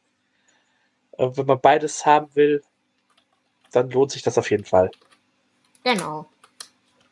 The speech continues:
Speaker 2: Gut, dann würde ich behaupten, sind wir durch. Und wir hören uns dann demnächst wieder.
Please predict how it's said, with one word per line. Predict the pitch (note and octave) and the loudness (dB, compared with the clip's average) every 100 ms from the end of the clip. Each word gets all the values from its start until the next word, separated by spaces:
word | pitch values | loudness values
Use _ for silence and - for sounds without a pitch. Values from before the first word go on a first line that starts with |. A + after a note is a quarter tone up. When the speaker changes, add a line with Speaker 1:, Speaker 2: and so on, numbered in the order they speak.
| _ _ _ _ - _ _ _ _ - | _ _ _ _ -20 _ _ _ _ -2
Speaker 2:
Gut, | G#4+ - - - | 2 2 0 0
dann | G3+ G3+ G#3 | 2 2 0
würde | A#3 B3 | 0 0
ich | - - | -2 -2
behaupten, | G3+ F#3+ A3 - G4+ | 2 2 2 -2 -2
sind | F4 D4+ | -2 -2
wir | A#3 | -4
durch. | F3+ F#3+ G4+ - - _ _ _ _ _ _ _ - | -4 -2 -2 -4 -12 _ _ _ _ _ _ _ -4
Und | C4 C#4 C#4+ - | 2 4 2 -2
wir | G3+ G3+ F#3+ F3 | -2 2 2 0
hören | F3+ G3 A#3 | -2 -2 -2
uns | B3+ D#4 - C#4 | -2 -4 -4 2
dann | D#4 F4 F#4+ G4 G#4 G#4+ - G#4 | 4 4 -2 -4 -4 -6 -8 -4
demnächst | G#4 G#4 F#4+ - | 2 2 0 -6
wieder. | F#3+ E3 | -6 -6